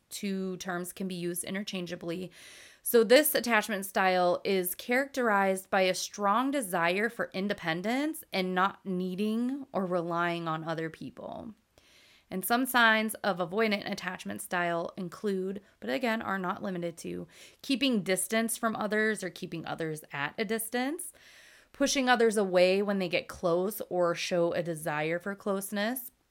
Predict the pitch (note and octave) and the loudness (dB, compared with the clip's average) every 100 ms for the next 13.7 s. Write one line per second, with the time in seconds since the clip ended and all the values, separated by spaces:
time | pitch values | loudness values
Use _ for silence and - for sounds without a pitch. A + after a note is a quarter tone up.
0 | _ _ _ _ _ _ _ _ _ _ | _ _ _ _ _ _ _ _ _ _
1 | _ _ - A3 A3+ A3 F#3+ F3 E3+ F#3 | _ _ 0 2 2 2 2 4 2 2
2 | - F3+ E3+ C#3 - F3 E3 - E3+ E3 | -2 -2 0 -2 -4 -6 -6 -4 -6 -6
3 | F3 E3+ - E3 - D#3 E3 A3 C#4+ - | -8 -10 -10 -10 -6 -4 -6 -8 -10 -18
4 | _ - - _ _ _ _ - G#3+ A3 | _ -20 -20 _ _ _ _ 2 4 4
5 | G#3 G3 G#3+ G#3+ G3+ G3 - - F#3+ G3 | 0 -2 -2 -4 -6 -6 -4 0 2 2
6 | F#3+ F#3+ F#3+ F3 G3+ - - B3 A#3+ B3 | 2 0 -2 -4 -4 -6 2 2 2 0
7 | A3+ A3 G#3+ G#3 A3 G#3 G3+ G3+ G3+ - | 0 2 0 0 -2 -2 0 -2 -4 -10
8 | - _ _ _ _ F#3+ F3+ F3 E3+ E3+ | -18 _ _ _ _ -6 -4 -4 -2 -2
9 | D#3 - B3 B3 A#3 G#3+ G#3 G#3 F#3+ F#3+ | -2 -2 0 0 0 -2 -2 -4 -4 -2
10 | F#3+ F#3 F#3 _ _ _ _ _ _ _ | -4 -6 -10 _ _ _ _ _ _ _
11 | - G3 G3+ G3+ G3+ G3+ G3+ G3 G3+ - | 0 2 0 -2 -4 -4 -4 -4 -6 -2
12 | F#3 F#3 F#3+ F3 F3 F3+ F3 E3+ E3 D#3 | -2 0 -4 -2 0 0 -2 -2 -6 -6
13 | - D#3+ D#3+ D#3 G3 C4+ B3+ | -6 -6 -4 -4 0 0 0